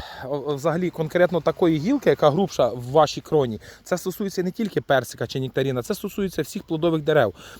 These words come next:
Тому що якщо ви зараз її не заберете, буде біда. Є два варіанти забирати.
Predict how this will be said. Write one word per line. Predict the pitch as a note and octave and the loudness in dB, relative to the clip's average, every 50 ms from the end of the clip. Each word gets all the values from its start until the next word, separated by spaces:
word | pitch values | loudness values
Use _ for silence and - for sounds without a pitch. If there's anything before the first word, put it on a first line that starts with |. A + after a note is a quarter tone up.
| - - | -8 -2
Тому | - E3+ F#3+ F#3 | 0 2 2 2
що | - - D#3 | 2 0 0
якщо | D3 - G3 F3 | 2 2 2 4
ви | D#3+ D3+ | 4 4
зараз | C3 C3 D#3 D#3 D3+ C#3 B2 - - - - - - - - - - | 4 4 4 4 4 4 2 -2 -6 -14 -20 -20 -20 -20 -20 -14 -6
її | - C#3 C#3+ | -4 -2 0
не | C#3+ C3+ | 0 0
заберете, | B2 D3 C#3+ D3 E3 F#3+ G#3 - E3 | 0 0 2 4 4 4 4 4 0
буде | C3 C3 D3 D3+ | 0 0 0 0
біда. | C#3 D3+ C3 B2+ A2 F#2 - - - - - - - | 0 0 0 0 0 0 -2 -10 -20 -20 -20 -18 -10
Є | - C#3 F3 F#3+ F3 | 0 4 4 4 4
два | - C3 C3 D3 F3+ G3+ G#3+ F#3+ - | 0 -4 2 4 6 6 6 4 4
варіанти | D#3 E3+ E3 E3 E3+ F3 F3 - E3+ D#3 | 2 2 4 4 4 4 4 2 0 0
забирати. | C#3 D#3 D3 D#3 D3 B2+ A#2 A2+ - | 0 2 2 2 2 2 2 0 -4